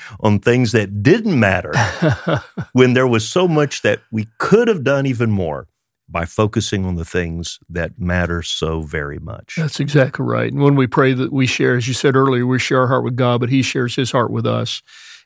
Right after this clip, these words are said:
Speaker 2: And his heart is for his people and for his church and for unity and the demonstration of the gospel. So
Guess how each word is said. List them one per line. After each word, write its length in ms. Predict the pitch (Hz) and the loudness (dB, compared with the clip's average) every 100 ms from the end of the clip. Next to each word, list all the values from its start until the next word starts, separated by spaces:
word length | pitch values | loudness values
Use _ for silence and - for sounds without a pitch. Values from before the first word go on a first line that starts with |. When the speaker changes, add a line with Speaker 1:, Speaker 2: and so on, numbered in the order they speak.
| - | -2
Speaker 2:
And 120 | 127 | 2
his 160 | 135 - | 2 4
heart 260 | 139 143 | 4 4
is 100 | 135 | 0
for 200 | - 143 | 0 0
his 160 | 139 - | 2 0
people 420 | - 147 - 151 | 0 0 0 -2
and 140 | 120 | -2
for 180 | - 123 | -2 -2
his 100 | 123 | -2
church 480 | - - 165 147 - | -4 2 2 2 -4
and 140 | 123 | -8
for 100 | 123 | -4
unity 600 | 120 127 151 147 139 139 127 | -2 2 4 4 2 0 0
and 100 | 120 | -2
the 60 | |
demonstration 720 | 117 127 123 - 127 123 143 | -2 -2 -2 -2 -2 -2 -2
of 40 | 135 | -2
the 60 | |
gospel. 460 | 135 170 - - 127 | -2 -4 -6 -10 -8
So 260 | - 131 | -2 -2